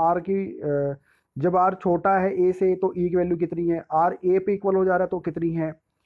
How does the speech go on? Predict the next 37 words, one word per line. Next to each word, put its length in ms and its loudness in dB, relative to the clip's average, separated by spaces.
और 240 0
R 280 4
greater 320 2
than 220 -4
A 220 4
हो 120 4
जा 80 4
रहा 100 4
है 40 2
तो 100 -2
ये 140 0
कितना, 220 -2
ये 140 0
भी 60 -6
इंपॉर्टेंट 340 -6
है 100 -4
स्टूडेंट। 300 -12
तो 60 -2
इस 180 -2
ग-, 260 -2
ग्राफ 260 0
को 100 -6
हमें 240 -4
कर 140 0
लेना 240 -2
चाहिए। 420 -8
So 80 2
this 180 -2
is 140 -2
about 420 2
the, 340 4
uh, 300 0
uh, 200 -4
discussion 540 -4
in 140 -2
the, 380 2
this 240 -2